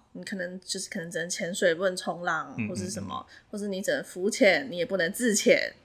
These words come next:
Speaker 2: 对。
Speaker 1: 就是限制很多。
Speaker 2: 嗯。
Speaker 1: 这边真的很赞，而且左右两边完全不一样。
Speaker 2: 对啊，而且我觉得蛮均衡的。你想要，你想要有商业的，的生活的模式就有，然后你
Speaker 1: 对。
Speaker 2: 想要一个人躲起来的时候，有很多空间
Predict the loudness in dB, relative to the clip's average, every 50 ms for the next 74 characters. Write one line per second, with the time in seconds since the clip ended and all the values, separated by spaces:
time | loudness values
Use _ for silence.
0 | -20 -20 -20 0 4 4 6 6 8 8 8 8 8 6 2 2 2 0 -4 -6
1 | -8 -10 -10 -8 -6 -8 -4 -2 -2 -4 -4 -6 -12 -18 _ _ -8 -4 -2 -2
2 | -2 -2 0 2 2 2 2 2 -2 -8 -14 -20 -20 -16 -10 -10 -4 2 4 6
3 | 6 6 4 4 8 12 12 12 12 10 6 6 8 10 8 8 8 6 4 2
4 | 4 4 4 2 2 0 -6 -8 -6 -8 -4 0 0 0 2 0 -2 -6 -4 4
5 | 8 8 10 10 8 6 6 6 4 4 4 2 0 2 2 0 0 0 -2 -4
6 | -2 -2 -2 -4 -4 -6 -6 -6 -6 -4 -4 -4 -2 0 2 2 0 -2 -4 -8
7 | -10 -8 -8 -4 -4 -2 -2 0 -2 -2 -4 -4 -6 -4 -2 0 0 0 0 0
8 | -4 -4 -4 -8 -12 -16 -18 -10 -8 -6 -4 -4 -4 -6 -6 -6 -8 -8 -8 -6
9 | -8 -10 -8 -6 -6 -6 -6 -4 -4 -4 -4 -2 -4 -8 -8 -10 -16 -18 -14 -6
10 | 0 2 2 4 4 2 2 0 0 0 -2 -4 -4 -4 -6 -8 -6 -6 -6 -6
11 | -8 -10 -12 -12 -12 -10 -10 -8 -6 -6 -6 -6 -6 -10 -10 -12 -12 -12 -16 -20
12 | -20 _ -14 -12 -10 -10 -8 -6 -6 -6 -6 -8